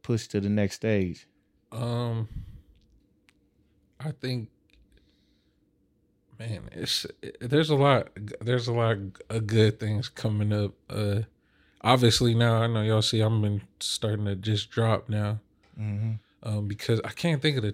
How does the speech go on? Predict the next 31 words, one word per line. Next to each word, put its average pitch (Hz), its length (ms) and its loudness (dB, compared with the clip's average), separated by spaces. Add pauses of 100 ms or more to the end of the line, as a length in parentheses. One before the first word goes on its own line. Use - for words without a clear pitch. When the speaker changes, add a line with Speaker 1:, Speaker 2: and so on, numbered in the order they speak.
(120)
Speaker 2:
term 135 380 2
of 107 180 0
it, 101 160 0
but 113 120 4
it's - 160 2
some, 170 320 0
some 175 260 0
type 165 300 -2
of, 139 80 -6
like, 139 260 0 (400)
phobia 113 680 2 (260)
that, 113 300 2
like, 107 260 0 (140)
people 117 340 -2
have, 107 320 2
like, 104 260 0
when 104 120 -4
they 117 120 2
feel 117 280 2
like 110 180 2
they 117 140 -2
just 110 200 -4
be 110 100 -6
scared 113 400 -4
to, 110 80 -2
like, 98 300 -2
put 120 180 -6
themselves 110 420 -2
out 113 240 -4
there 110 180 -4
'cause 104 380 -6